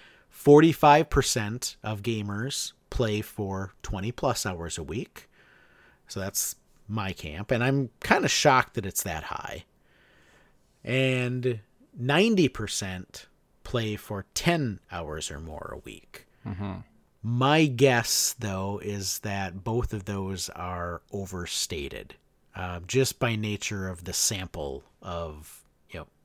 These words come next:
Speaker 1: who's being talked to in, in this population.
Speaker 2: Yes, and I think that, uh, example is a, is a perfect, uh,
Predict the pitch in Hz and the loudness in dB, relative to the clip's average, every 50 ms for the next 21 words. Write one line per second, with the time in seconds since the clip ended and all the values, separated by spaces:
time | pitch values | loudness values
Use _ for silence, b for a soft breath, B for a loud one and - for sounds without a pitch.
0 | _ - - - - 156 151 147 127 107 104 127 117 107 101 101 92 - - - | _ -20 -8 2 4 6 6 6 4 2 0 0 0 0 -2 -6 -8 -10 -10 -8
1 | 98 90 - _ _ - - 82 78 78 78 - - 82 78 78 78 76 71 - | -8 -8 -8 _ _ -12 -12 -10 -10 -10 -12 -12 -14 -14 -14 -12 -12 -14 -14 -16
2 | - _ - 87 92 85 82 80 78 76 - - _ - - - 71 - - 73 | -18 _ -18 -14 -12 -12 -10 -10 -8 -8 -8 -8 _ -14 -12 -12 -12 -10 -10 -14
3 | - - - - - - - - - _ _ _ _ _ _ _ _ _ _ _ | -14 -14 -14 -14 -16 -18 -18 -20 -20 _ _ _ _ _ _ _ _ _ _ _
4 | _ _ - 110 110 113 113 113 104 90 85 - - - - - - _ - 123 | _ _ -8 -6 -4 0 2 4 4 4 2 2 -2 -2 -2 -4 -8 _ -2 0
5 | 123 123 113 120 120 - - - 151 160 170 139 123 117 107 101 107 117 120 123 | 2 2 4 2 0 -2 -2 2 4 4 4 2 0 -4 -4 2 6 8 8 10
6 | 120 117 - - - - - - 113 107 104 101 101 98 - - 110 104 98 95 | 8 8 6 0 -4 -4 -4 -4 -2 0 2 2 2 2 0 -2 -4 -6 -4 -6
7 | 90 92 113 110 113 107 - - 98 98 98 92 - 92 107 98 101 98 95 - | -2 0 2 2 2 0 0 -2 -2 -2 -2 -4 -4 -6 -8 -6 -4 -6 -6 -8
8 | _ _ _ _ _ - 120 101 101 95 - - - - 139 131 - - 123 - | _ _ _ _ _ -10 -8 -8 -8 -6 -4 -4 -2 0 -2 -2 0 -2 -2 -2
9 | - - - _ _ _ _ _ _ _ _ _ _ _ - - 104 98 95 95 | -2 -10 -10 _ _ _ _ _ _ _ _ _ _ _ -8 -6 -2 -2 0 0
10 | 92 92 90 90 | 0 0 -2 -2